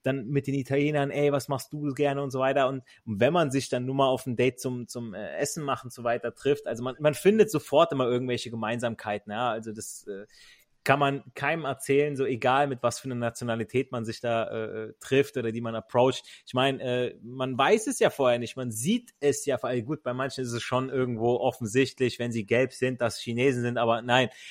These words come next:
kleiner Spaß am Rande. <laughs> Aber, ähm, das soll's jetzt aber auch gewesen sein, bevor wir jetzt hier noch mehr Vorurteile auspacken.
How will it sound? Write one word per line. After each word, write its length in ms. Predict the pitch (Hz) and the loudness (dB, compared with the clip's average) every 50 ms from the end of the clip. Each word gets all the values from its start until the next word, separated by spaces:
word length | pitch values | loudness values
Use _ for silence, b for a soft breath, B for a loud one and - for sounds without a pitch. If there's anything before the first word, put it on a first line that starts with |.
| B B B | B B B
kleiner 260 | - 139 143 135 127 | 4 4 6 6 4
Spaß 320 | - - - 139 143 151 139 | 2 4 4 4 4 6 4
am 120 | 131 127 | 2 4
Rande. 220 | - 139 151 147 | 4 2 4 4
<laughs> 100 | 139 127 123 | 4 6 6
Aber, 300 | 139 143 - 175 180 - - - 196 190 - - 190 185 - - - 175 160 - - - 175 160 - - - 170 151 B B B B B 247 240 220 139 - - 147 | 6 4 6 6 4 4 8 6 6 6 8 6 6 6 6 4 2 2 2 2 0 -2 -2 -2 -2 -4 -8 -6 -6 B B B B B -2 0 0 0 2 4 6
ähm, 240 | 147 147 147 143 143 B B B 220 214 190 B | 8 8 8 6 4 B B B -4 -4 -4 B
das 240 | - 151 151 151 - | 8 8 8 8 8
soll's 200 | - 160 175 160 | 8 8 8 8
jetzt 140 | 156 147 143 | 6 6 6
aber 160 | 143 139 143 | 6 6 6
auch 160 | 143 143 139 | 4 4 4
gewesen 420 | - 151 135 139 147 151 147 190 175 | 2 2 6 8 8 8 6 4 2
sein, 220 | 135 131 127 127 | 0 2 2 2
bevor 320 | 127 123 - - 139 139 139 | -2 -4 0 2 2 2 2
wir 80 | 135 | 2
jetzt 220 | 127 131 127 - - | 0 0 0 0 0
hier 100 | 135 135 | 0 2
noch 220 | 131 123 - - | 2 0 -2 -2
mehr 160 | 123 127 120 | -2 -2 -2
Vorurteile 640 | - - 131 131 127 127 127 - - 120 123 120 120 | 0 0 2 2 4 4 2 4 4 4 6 6 6
auspacken. 580 | 120 127 139 135 - - 123 123 127 - 156 151 | 8 6 6 6 4 2 2 2 2 2 -4 -14